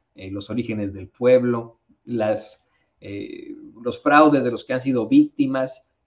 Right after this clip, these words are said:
y es una persona que actúa, pues, vamos, en, en muchas de las líneas del presidente López Obrador.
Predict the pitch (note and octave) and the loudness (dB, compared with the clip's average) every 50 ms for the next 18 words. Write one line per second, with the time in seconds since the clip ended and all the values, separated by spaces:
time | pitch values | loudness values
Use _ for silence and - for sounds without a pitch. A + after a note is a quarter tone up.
0 | _ _ D#3 E3 F3 F3 F3 D#3+ - - - - - F#3 G3 G3+ A3 A#3 A#3 A3 | _ _ -4 -2 0 0 0 0 -2 -4 -8 -6 -4 -4 -4 -2 -2 0 0 0
1 | - - - - G3+ - F#3+ G#3+ A#3 A#3 A3 - F#3 E3 - - - G#3+ A3+ - | 0 2 2 2 2 2 -2 -4 -2 -4 -4 -2 -2 -2 -2 -2 -4 -2 -2 0
2 | - G3 F3+ D#3 F3 G3 G3+ F#3+ F3 - - - - - C3 - - B2+ - C#3 | 0 0 0 2 2 0 0 -2 -4 -6 -6 -14 -16 -14 -14 -12 -12 -10 -6 -2
3 | C#3+ D3 E3+ F3 - A3 G3+ E3+ D#3+ C#3 C3 A#2+ A#2+ B2 C3+ D3+ D3+ C#3+ B2+ A#2 | 0 0 0 0 0 -2 0 0 0 0 0 0 -2 2 4 4 4 4 2 -2
4 | A2+ A2+ G#2+ - - A2 G#2+ B2 C3 B2+ - B2+ B2 B2+ B2+ - C3 B2 - A#2+ | -4 -6 -8 -8 -10 -8 -6 -6 -6 -6 -4 -4 -4 -4 -4 -4 -8 -8 -8 -4
5 | G#2+ G#2 G#2 G#2+ A2+ A2+ - - | -4 -2 -2 -2 -4 -6 -10 -14